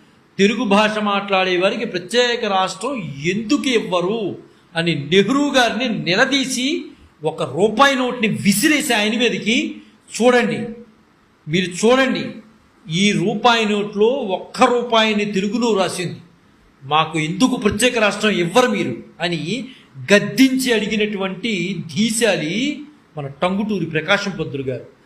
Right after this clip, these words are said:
రాజకీయాల్లో ఆయన అజాతశత్రువు కాదండి.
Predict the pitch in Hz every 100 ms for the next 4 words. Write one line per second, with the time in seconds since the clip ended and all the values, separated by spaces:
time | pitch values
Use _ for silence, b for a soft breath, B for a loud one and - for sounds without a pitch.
0 | b b - 131 165 185 226 247 233 220
1 | 220 220 202 180 180 196 165 165 202 247
2 | - - _ _ 131 139 214 233 233 226
3 | 220 214 214 190 165 190 160 123